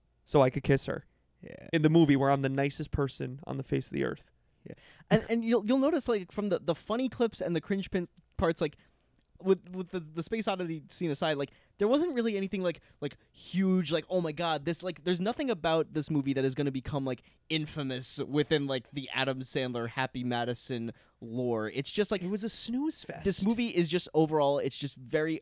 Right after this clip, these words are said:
Speaker 2: uneventful. It's completely unremarkable.
Speaker 1: Bro,
Speaker 2: There's nothing about it that's special.
Speaker 1: I had to rewind at, like, a certain parts of the movie 'cause I was just, like, losing interest. I was, like, look-, I would realize I'm looking down at my phone, I'm like,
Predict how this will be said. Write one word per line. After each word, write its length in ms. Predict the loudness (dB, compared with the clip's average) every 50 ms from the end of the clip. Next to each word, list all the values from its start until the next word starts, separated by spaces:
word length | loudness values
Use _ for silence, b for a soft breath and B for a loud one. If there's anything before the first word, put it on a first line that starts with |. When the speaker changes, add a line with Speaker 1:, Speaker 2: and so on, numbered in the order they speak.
| _ -6
Speaker 2:
uneventful. 800 | 0 2 2 2 4 2 0 0 0 -4 -4 -2 -2 0 -2 -2
It's 280 | -4 -4 -8 -8 -10
completely 560 | -6 -6 -6 -4 2 6 6 6 6 6 2 2
unremarkable. 540 | 2 2 0 -2 0 0 0 0 2 2
Speaker 1:
Bro, 60 | 4 4
Speaker 2:
There's 200 | 4 2 2 0
nothing 440 | 0 0 0 0 0 0 0 -2 -2 -2
about 300 | -2 0 0 0 2 0
it 80 | 0
that's 160 | -2 -6 -8 -6
special. 320 | -4 -2 -2 -2 0 0
Speaker 1:
I 40 | 2
had 140 | 2 2 2
to 80 | 2 0
rewind 680 | 0 0 0 0 0 -2 -2 -2 0 0 0 0 2 0
at, 100 | -2 -2 _ _ -16 -14 -8 -2
like, 180 | 0 0 0 0
a 80 | -2
certain 240 | -2 -2 -4 -2 -2
parts 160 | -2 -2 0
of 60 | 0 -2
the 20 |
movie 140 | -2 -2 -2
'cause 100 | -2 -2
I 60 | -4
was 100 | -4 -6
just, 140 | -8 -10 -14
like, 100 | -12 -10
losing 540 | -10 -8 -6 -6 -6 -4 -4 -4 -6 -6 -6
interest. 420 | -6 -8 -8 -8 -12 -14 -12 -12
I 60 | -12 -12
was, 140 | -10 -8 -8
like, 180 | -8 -8 -10 b b b b b b b
look-, 340 | -4 -2 -2 -2 -2 -2 -2
I 120 | -2 -2
would 220 | -2 -2 -2 0
realize 200 | 0 2 2 2 0
I'm 140 | -2 -2 -2
looking 200 | -4 -4 -2 -2
down 80 | -2 0
at 80 | 0
my 80 | -2 -4
phone, 200 | -4 -4 -4 -2
I'm 60 | -2
like, 140 | -2 -4